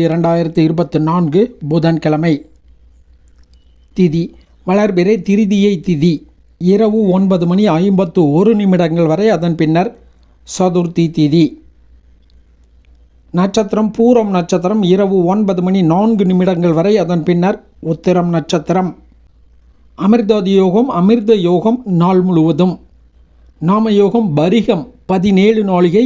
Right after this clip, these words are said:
இருபத்து நான்கு வினாழிகை. கரணம் தைதுளை ஏழு நாழிகை பதினோரு வினாழிகை. கரசை முப்பத்து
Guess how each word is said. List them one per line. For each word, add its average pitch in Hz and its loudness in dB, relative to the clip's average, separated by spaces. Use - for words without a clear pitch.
இருபத்து 180 -2
நான்கு 196 0
வினாழிகை. 151 0
கரணம் 214 0
தைதுளை 214 2
ஏழு 214 4
நாழிகை 185 2
பதினோரு 208 2
வினாழிகை. 175 2
கரசை 233 2
முப்பத்து 185 -2